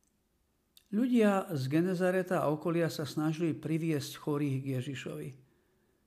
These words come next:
To je pre nás výzva, aby sme aj my k Ježišovi prinášali nielen našich chorých, ale aj neveriacich,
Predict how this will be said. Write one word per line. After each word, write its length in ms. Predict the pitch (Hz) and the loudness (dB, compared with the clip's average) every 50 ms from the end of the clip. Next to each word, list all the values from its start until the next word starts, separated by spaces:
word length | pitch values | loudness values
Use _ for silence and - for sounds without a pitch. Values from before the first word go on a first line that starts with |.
| _ _ _ _ _ _ _ - | _ _ _ _ _ _ _ 0
To 40 | 208 185 | 2 2
je 80 | 170 | 2
pre 160 | 180 175 175 | 4 4 4
nás 320 | 175 165 151 143 131 147 147 | 4 4 4 2 0 0 2
výzva, 560 | 170 175 175 160 165 180 180 185 180 185 - | 2 2 2 2 0 2 2 4 2 2 2
aby 240 | - 160 170 190 180 | 0 -2 0 -2 -2
sme 320 | 175 202 208 202 196 190 | 0 0 0 0 0 2
aj 40 | 190 196 | 2 2
my 80 | 220 | 2
k 160 | 202 147 151 165 | 4 4 4 2
Ježišovi 480 | 175 190 190 - - 208 196 175 143 | 2 2 0 -2 0 0 0 0 0
prinášali 640 | - 175 190 208 202 185 180 175 180 - 190 170 160 | 0 0 2 2 4 4 2 2 0 0 0 2 2
nielen 400 | 165 160 175 214 233 208 165 147 | 2 2 2 2 4 4 4 4
našich 320 | 143 131 - - 160 131 | 2 0 -2 -4 -6 -6
chorých, 560 | - - 151 147 151 160 156 151 143 131 131 - - _ _ _ _ _ _ _ _ _ _ _ _ _ _ _ - | -4 -4 -2 -2 0 0 0 0 -2 -4 -6 -10 -18 _ _ _ _ _ _ _ _ _ _ _ _ _ _ _ -6
ale 240 | - 139 139 147 147 | -4 -2 -2 -2 -2
aj 60 | 143 147 | 0 0
neveriacich, 1040 | 147 151 156 160 170 151 139 135 127 123 120 120 - - - - - - - - | 0 0 0 0 0 0 0 0 0 -2 -2 -4 -6 -8 -6 -6 -8 -8 -12 -16